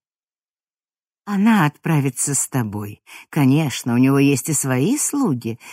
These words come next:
но я уверена, он захочет, чтобы ты чувствовала себя как дома. Разговаривая с твоим отцом, он особо отметил это». Наступила долгая пауза.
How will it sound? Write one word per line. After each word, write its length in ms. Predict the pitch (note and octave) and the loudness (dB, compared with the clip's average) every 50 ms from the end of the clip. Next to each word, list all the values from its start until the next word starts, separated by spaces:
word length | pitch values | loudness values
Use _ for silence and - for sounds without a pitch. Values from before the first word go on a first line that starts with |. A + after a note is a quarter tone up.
| - - - | -16 -8 -2
но 80 | E3+ F3+ | 0 2
я 220 | F3+ F3 F3 E3 | 4 4 4 4
уверена, 540 | D#3 C#3 B2+ C#3+ D#3+ G3+ C4+ D4+ D4 G#3+ D3+ | 4 4 4 4 4 4 6 6 6 6 6
он 120 | C3 C#3 | 4 2
захочет, 580 | B2+ C3 C#3+ B2 - - D3+ D#3+ - - D#4+ - | 2 2 0 -2 -2 -4 -6 -6 -4 -6 -6 -6
чтобы 320 | - - - E3+ D3 C#3+ | -6 -4 -2 0 0 0
ты 140 | - D#3+ C#3 | 0 0 -2
чувствовала 640 | - - D3+ B2 - - - C3+ C3+ C3 C3+ C3+ C3 | 0 0 -2 0 -2 -2 -2 0 2 2 2 2 2
себя 320 | - - D#3+ C#3+ C3+ B2+ | 0 -2 -2 -2 -2 -2
как 200 | - E3+ D#3+ D3+ | -2 -2 -4 -2
дома. 440 | B2+ A#2 G#2+ G#2 A2 A#2 - C3 - _ _ _ _ _ _ _ _ _ - | -4 -4 -6 -6 -8 -12 -12 -14 -18 _ _ _ _ _ _ _ _ _ -4
Разговаривая 760 | D#3+ E3+ E3 D#3+ D3 D#3+ C#3 D3 C#3+ C#3 C#3 C3 C3 C3 | -2 0 0 2 2 2 4 4 4 4 2 2 0 0
с 80 | B2+ - | -2 -2
твоим 320 | - C#3 C3 B2+ B2 B2 | -2 -2 0 0 2 0
отцом, 400 | A#2 A#2+ - - - F#3 F#3+ F#3+ - - - - - | 0 -2 -4 -4 -2 0 0 0 -2 -4 -16 -12 -6
он 240 | - C3 C3 C3+ D#3+ | 0 2 2 4 2
особо 520 | G3 - - - C3+ A2+ G#2 G2+ G#2+ D3 | 2 0 -2 -2 -2 -4 -4 -4 -4 -4
отметил 640 | G#3+ - - A#3+ A#3 F#3+ C3+ - - - A2 G2+ F#2+ _ | -6 -4 -2 0 0 0 -2 -4 -10 -12 -12 -12 -14 _
это». 420 | - F#2+ F2+ - _ - - - _ _ _ _ _ _ _ _ _ _ _ _ _ _ _ _ _ _ _ _ _ _ _ _ _ _ _ _ _ _ _ _ _ _ _ - | -16 -18 -18 -18 _ -20 -20 -20 _ _ _ _ _ _ _ _ _ _ _ _ _ _ _ _ _ _ _ _ _ _ _ _ _ _ _ _ _ _ _ _ _ _ _ -8
Наступила 800 | D3 D3 C#3 - - C#3+ B2+ - E3+ F#3 F3+ F3 E3+ E3 D3+ - _ - | -6 -6 -4 -4 -6 -8 -8 -6 -6 -4 -4 -4 -6 -6 -8 -10 _ -12
долгая 500 | C3+ C#3 C#3+ C#3 C#3+ D3 C#3+ D3 D3 C#3+ | -8 -6 -4 -2 -2 -2 -4 -4 -4 -6
пауза. 640 | - - C3+ A#2+ G#2 - B2 A2 G2 F#2+ B2+ - - | -6 -6 -8 -8 -8 -10 -12 -12 -14 -14 -16 -20 -20